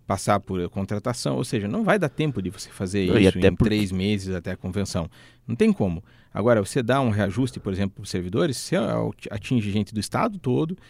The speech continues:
Speaker 1: muita gente, duzentas mil pessoas, mais os familiares, et cetera, com uma coisa que tem efeito imediato, né? As pessoas vão sentir imediatamente no bolso,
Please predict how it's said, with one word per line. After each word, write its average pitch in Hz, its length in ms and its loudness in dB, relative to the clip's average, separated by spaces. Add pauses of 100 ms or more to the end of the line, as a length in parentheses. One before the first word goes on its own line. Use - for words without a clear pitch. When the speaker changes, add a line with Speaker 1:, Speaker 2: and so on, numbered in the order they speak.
(440)
Speaker 1:
muita 123 400 6
gente, 110 300 0
duzentas 101 380 0
mil 95 100 -2
pessoas, 127 480 0
mais 101 260 2
os 95 120 -6
familiares, 98 580 0
et 90 80 -6
cetera, 143 440 -2 (360)
com - 160 -2
uma 220 340 2
coisa 214 340 2
que - 160 -12
tem 254 140 2
efeito 285 280 -2
imediato, 262 480 4
né? 180 120 -2
As 185 80 -4
pessoas 104 320 -2
vão 139 120 0
sentir 143 320 -4
imediatamente 175 640 0
no 95 80 -2
bolso, 107 420 0